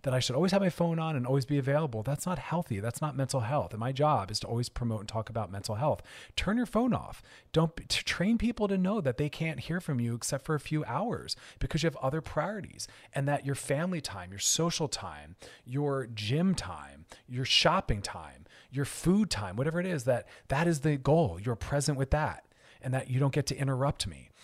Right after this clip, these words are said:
It's even funny. I heard someone telling me a story about how even when they put a reply email thing saying, you know, "I'm out of the office," or, "I'm taking today off," people still responded saying really quickly, "Can I ask you?"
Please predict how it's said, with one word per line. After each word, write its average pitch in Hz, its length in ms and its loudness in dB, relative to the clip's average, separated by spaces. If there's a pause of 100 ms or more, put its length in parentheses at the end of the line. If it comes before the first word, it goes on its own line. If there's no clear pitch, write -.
(140)
It's 151 200 -4
even 185 180 0
funny. 180 260 0
I 113 40 -2
heard 135 180 0
someone 160 140 0
telling 151 180 0
me 143 60 2
a 127 40 2
story 151 360 2
about 107 200 -2
how 107 260 -2
even 151 280 0
when 175 140 0
they 160 80 -2
put - 460 2
a - 60 -8
reply 117 500 0
email 117 300 -2
thing 92 280 -8
saying, 98 440 -2 (360)
you 127 80 -4
know, 113 200 0
"I'm 110 180 -2
out 139 180 4
of 147 60 4
the 143 120 2
office," 117 600 2 (240)
or, 117 260 0
"I'm 110 80 -6
taking - 400 0
today 127 320 4
off," 110 340 0 (300)
people 170 420 -2
still - 1200 10 (340)
responded 139 560 4
saying 120 380 0
really 170 240 2
quickly, - 400 0
"Can 139 240 0
I 139 60 2
ask 123 400 -2
you?" 85 160 -12